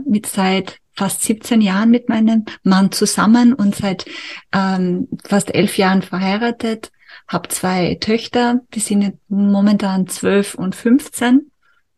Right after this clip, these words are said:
Und ja, in so einer langjährigen Beziehung, äh, da kommen immer wieder Themen <laughs> auf einen zu. Da begegnet man sich selber immer wieder auch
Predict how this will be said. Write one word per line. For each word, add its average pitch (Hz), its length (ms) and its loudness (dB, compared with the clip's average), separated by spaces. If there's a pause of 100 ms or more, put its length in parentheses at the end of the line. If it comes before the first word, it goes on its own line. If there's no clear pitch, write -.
(360)
Und 208 440 2
ja, 262 220 2
in 185 140 -2
so 208 120 -6
einer 196 120 0
langjährigen 208 600 -2
Beziehung, 240 640 2 (240)
äh, 202 480 -6
da 196 120 -6
kommen 208 640 -4
immer 220 320 -2
wieder 226 560 -4
Themen 220 340 0
<laughs> - 80 -6
auf 214 180 -2
einen 220 320 0
zu. 247 400 -4 (320)
Da 208 100 -8
begegnet 202 640 -4
man 202 220 -2
sich 208 240 -8
selber 202 360 -4
immer 202 240 -6
wieder 208 400 -4
auch - 240 -4